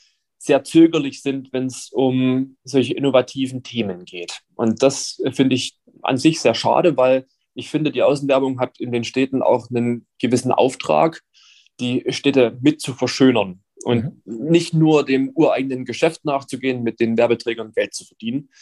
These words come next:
Speaker 1: Und, ähm, da sieht man schon, die einen begreifen das ein bisschen mehr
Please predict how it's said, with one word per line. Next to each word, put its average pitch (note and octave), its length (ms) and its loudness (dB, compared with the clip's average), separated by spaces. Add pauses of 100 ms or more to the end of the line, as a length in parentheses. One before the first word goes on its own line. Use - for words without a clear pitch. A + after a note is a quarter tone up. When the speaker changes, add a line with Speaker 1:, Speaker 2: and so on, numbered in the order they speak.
(380)
Speaker 1:
Und, B2+ 480 2
ähm, C3 320 4
da B2+ 120 4
sieht F3+ 200 -2
man E3 100 4
schon, D#3+ 240 4
die B2+ 100 0
einen C3 360 -2 (260)
begreifen C#3 400 2
das C#3 160 2
ein B2 80 -16
bisschen B2+ 440 -2
mehr F3 440 2